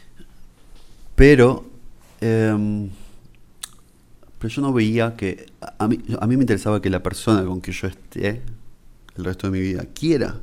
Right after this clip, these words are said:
de por sí, por ella misma, ser judía y tener una casa judía. No porque yo quiera y ella lo haga por mí. Bien, pero la iba manteniendo ahí,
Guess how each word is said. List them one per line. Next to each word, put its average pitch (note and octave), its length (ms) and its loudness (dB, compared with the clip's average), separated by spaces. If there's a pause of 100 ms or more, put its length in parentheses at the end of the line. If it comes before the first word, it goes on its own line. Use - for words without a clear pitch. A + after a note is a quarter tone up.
(640)
de G#2+ 180 -4
por G2+ 200 -4
sí, - 320 -6
por G2 160 -2
ella B2 220 0
misma, A#2+ 380 -2 (560)
ser - 280 -2
judía G#2+ 340 0
y G#2+ 60 0
tener G#2+ 300 0
una F2+ 180 -2
casa F#2 240 -8
judía. - 440 -12 (320)
No D3+ 140 2
porque A2 240 -2
yo A2+ 300 2
quiera G#2+ 440 2
y G#2+ 120 -2
ella G2+ 180 -4
lo G2+ 140 2
haga G2 160 0
por F#2+ 140 -6
mí. G#2+ 240 -2 (1900)
Bien, - 180 2
pero B2 120 0
la B2+ 140 4
iba C#3+ 140 4
manteniendo G2+ 680 2
ahí, F#2 240 -4